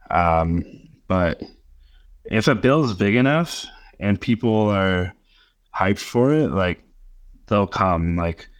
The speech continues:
so our, like, we haven't had, like, a shitty turnout yet, like, for, even for Thursdays, which is, like,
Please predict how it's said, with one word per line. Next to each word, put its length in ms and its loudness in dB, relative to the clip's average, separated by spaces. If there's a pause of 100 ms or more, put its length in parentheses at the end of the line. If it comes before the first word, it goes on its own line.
(300)
so 380 0
our, 220 4
like, 540 -4
we 220 4
haven't 220 2
had, 280 0
like, 140 -4
a 20 0
shitty 360 0
turnout 520 -2 (400)
yet, 300 -2 (500)
like, 300 0
for, 160 -2
even 180 6
for 180 -2
Thursdays, 680 -4 (260)
which 240 0
is, 180 4
like, 360 -4